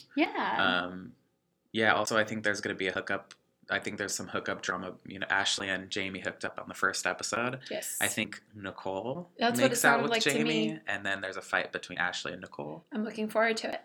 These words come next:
Speaker 2: So if that's what <laughs> happens, I'm excited.
Speaker 1: Who got super drunk this episode? That was a girl, and then Camilla was like, "Is that what I'm like when I'm drunk?"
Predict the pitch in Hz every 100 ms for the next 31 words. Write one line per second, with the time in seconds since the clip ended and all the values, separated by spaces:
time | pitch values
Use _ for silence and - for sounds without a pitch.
0 | _ - 92 82 - 101 - 98 101 -
1 | - 147 131 - 233 - 117 139 160 -
2 | - - 311 349 427 466 466 311 302 -
3 | 269 285 226 277 247 - 214 - - -
4 | - 208 208 220 226 214 220 214 196 180
5 | 165 - 208 208 202 - 214 202 196 190
6 | 180 196 196 208 220 240 220 233 254 254
7 | 262 269 277 294 302